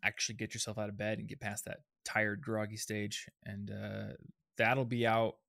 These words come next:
Well, that'll be out, uh, the day this comes out, I believe,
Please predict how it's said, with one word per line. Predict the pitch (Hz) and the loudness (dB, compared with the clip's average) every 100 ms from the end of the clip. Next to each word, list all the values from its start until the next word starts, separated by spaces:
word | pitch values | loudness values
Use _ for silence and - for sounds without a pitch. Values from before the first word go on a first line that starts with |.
| _ _ _ _ | _ _ _ _
Well, | - 151 | 8 12
that'll | 175 175 | 12 12
be | 135 | 12
out, | 156 180 - | 10 10 6
uh, | 120 117 117 | 4 4 4
the | 120 | 2
day | 110 135 | 4 6
this | 135 175 | 6 2
comes | 113 104 | 2 0
out, | 101 101 - - | -2 -4 -8 -12
I | |
believe, | 92 101 123 127 | -8 -2 0 -2